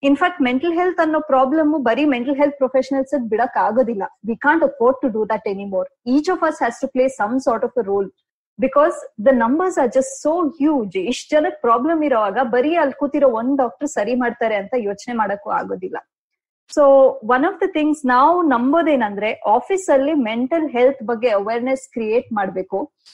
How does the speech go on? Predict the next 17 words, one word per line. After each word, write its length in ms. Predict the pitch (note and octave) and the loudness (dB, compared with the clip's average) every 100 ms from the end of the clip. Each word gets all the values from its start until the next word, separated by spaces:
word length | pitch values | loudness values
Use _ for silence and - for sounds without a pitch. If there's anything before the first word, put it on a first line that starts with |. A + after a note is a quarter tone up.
| _ _ _ _ _ A#3+ | _ _ _ _ _ 0
And 100 | C#4+ | 2
there 160 | D4 C#4 | 4 4
are 120 | C4 | 2
different 380 | C4 F#4+ G4+ B3 | 0 -4 -6 0
ways 240 | B3+ D4+ D4+ | 0 2 0
that 200 | C#4 B3 | 0 -2
we 100 | G#3 | -2
believe 220 | G#3 G3+ | -4 -6
this 280 | G#3 - A3 | -8 -6 -6
can 180 | G3+ | -4
be 80 | F#3+ | -6
done. 160 | - G#2+ _ _ _ C4 | -6 -12 _ _ _ 0
One 240 | C4+ F4+ | 2 2
is, 160 | F#4+ F#4 F#4 - - | 0 -4 -6 -18 -6
ಒಂದೇನಂದ್ರೆ 840 | A#3+ A3 C4+ F#4 F#4 D4+ C4+ C4 | -2 0 0 2 2 2 2 2
ಪ್ರಮೋಟ್ 560 | - - B3 B3+ F#4+ F#4+ | 0 2 2 4 2 0
ಮಾಡ್ಬೇಕು. 500 | B3 F#3+ G3 - - | -2 -2 -6 -8 -14